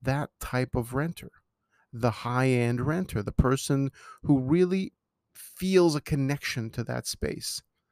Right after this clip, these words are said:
In fact, in case you didn't hear this, even,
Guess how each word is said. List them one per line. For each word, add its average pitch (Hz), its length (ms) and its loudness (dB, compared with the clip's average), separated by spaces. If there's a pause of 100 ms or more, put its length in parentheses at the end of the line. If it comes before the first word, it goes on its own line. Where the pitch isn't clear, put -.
(600)
In 143 160 6
fact, - 580 -2 (1080)
in 123 120 2
case 151 300 4
you 165 80 6
didn't 160 220 6
hear 151 240 4
this, - 380 -8 (800)
even, 240 640 2